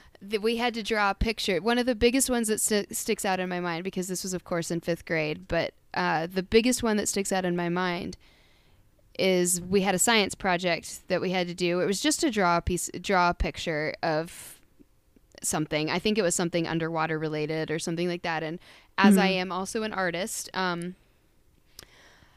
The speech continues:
Speaker 1: I wanted it to be perfect. I wanted to execute the picture I had in my head before I turned it in.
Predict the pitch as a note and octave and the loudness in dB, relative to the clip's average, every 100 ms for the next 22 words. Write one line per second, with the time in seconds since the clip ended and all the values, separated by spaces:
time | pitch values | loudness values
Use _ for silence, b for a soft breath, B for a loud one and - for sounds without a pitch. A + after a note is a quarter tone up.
0 | b _ _ F#3 G#3 G#3 F3+ F#3 F#3+ - | b _ _ 4 4 4 2 0 -4 -4
1 | A3 A#3 D4+ - F#3 G3+ F3+ F3+ F3 - | -4 0 -2 0 -2 0 0 0 -2 -2
2 | F#3+ - A#3+ - C4+ C4+ A#3 G#3+ G#3+ G3 | -2 -2 -4 -2 -2 0 -2 -2 -4 -4
3 | F#3 F3+ G3 A3 B3+ G3 F#3 F#3+ - F#3 | -4 -4 -2 -2 0 0 -2 -4 -4 -2
4 | F3+ - F3 F3+ F#3+ F#4 C4 | -2 -2 -4 -4 -2 -2 -2